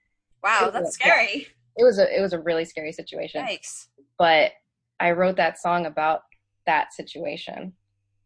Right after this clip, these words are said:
Speaker 2: And so it's, it's a weird, uh, it's very personal, obviously.
Speaker 1: Yeah.
Speaker 2: But it feels better putting it out there. Um, but I also feel like it's,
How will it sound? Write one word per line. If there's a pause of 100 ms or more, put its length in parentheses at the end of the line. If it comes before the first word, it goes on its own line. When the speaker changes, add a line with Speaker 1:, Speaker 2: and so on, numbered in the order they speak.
(100)
Speaker 2:
And
so
it's,
it's
a
weird, (280)
uh, (100)
it's
very
personal,
obviously. (280)
Speaker 1:
Yeah.
Speaker 2:
But
it
feels
better
putting
it
out
there. (520)
Um,
but
I
also
feel
like
it's,